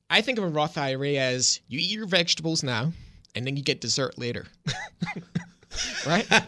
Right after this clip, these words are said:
Speaker 2: So you don't like vegetables, but you like dessert. That's
Speaker 1: Right,
Speaker 2: the point.
Speaker 1: right. So eat your vegetables now, pay your taxes now.
Speaker 2: And that's what the Roth is. You pay taxes
Speaker 1: Right.
Speaker 2: now.
Speaker 1: Yes.
Speaker 2: Not when you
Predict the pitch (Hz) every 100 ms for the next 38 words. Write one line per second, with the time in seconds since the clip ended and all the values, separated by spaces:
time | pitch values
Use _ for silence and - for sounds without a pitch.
0 | - - - 147 147 185 127 170 147 127
1 | - 123 123 151 165 170 160 127 117 151
2 | 95 127 160 160 143 160 120 165 147 -
3 | - - 165 151 - 208 240 240 214 -
4 | 214 208 156 131 143 160 _ _ - 127
5 | 151 180 175 127 107 101 104 - 127 127
6 | 143 127 117 110 120 110 113 - 135 -
7 | - 139 170 - 147 113 110 117 131 160
8 | 104 71 - 110 107 101 - - - -
9 | 110 120 135 165 127 117 110 104 98 98